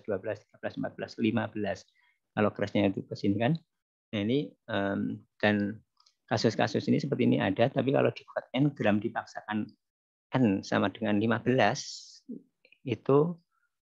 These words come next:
eh, hampir dalam banyak, banyak kasus itu tidak bisa.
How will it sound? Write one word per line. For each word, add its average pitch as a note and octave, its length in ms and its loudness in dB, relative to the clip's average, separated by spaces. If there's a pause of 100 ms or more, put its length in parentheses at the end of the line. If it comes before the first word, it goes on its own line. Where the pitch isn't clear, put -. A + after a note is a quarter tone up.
(320)
eh, G#2+ 280 2
hampir A#2+ 880 0 (720)
dalam G#2 280 2
banyak, G2 260 2 (220)
banyak C3 320 4
kasus A#2 480 -2
itu A#2+ 400 -2
tidak - 240 -8
bisa. - 240 -14